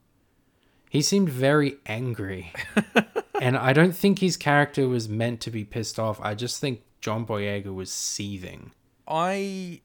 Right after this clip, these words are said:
Speaker 2: I, ha-, if you remember, it was pu-, again, like, the Spin Doctor marketing stuff. They were saying that this, they got all the actors to say that this saved Star Wars.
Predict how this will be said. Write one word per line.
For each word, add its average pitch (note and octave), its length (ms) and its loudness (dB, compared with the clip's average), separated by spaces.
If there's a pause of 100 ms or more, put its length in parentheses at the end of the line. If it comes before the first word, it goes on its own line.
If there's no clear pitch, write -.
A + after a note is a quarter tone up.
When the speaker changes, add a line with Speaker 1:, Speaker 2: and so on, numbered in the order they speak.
(120)
Speaker 2:
I, D3+ 180 6
ha-, E3 140 -4 (240)
if D3 180 -2
you D3+ 160 -4
remember, D3+ 380 0
it A#2 60 -8
was C3+ 120 -4
pu-, - 180 -8
again, C3 360 0
like, A2+ 280 -4 (320)
the B2+ 140 -4
Spin C3 340 -6
Doctor B2 320 -2
marketing G#2+ 500 -6
stuff. - 440 -8 (320)
They B2 220 4
were C3 100 0
saying A#2+ 420 -2
that A#2 140 -12
this, - 280 -4 (280)
they B2+ 160 -2
got C3 240 0
all C3 140 -4
the B2 160 0
actors A2 380 -2
to A#2 120 -8
say A2 280 0
that G#2 180 -10
this A2 140 -4
saved G#2+ 520 0
Star G2 340 -4
Wars. F#2 460 -12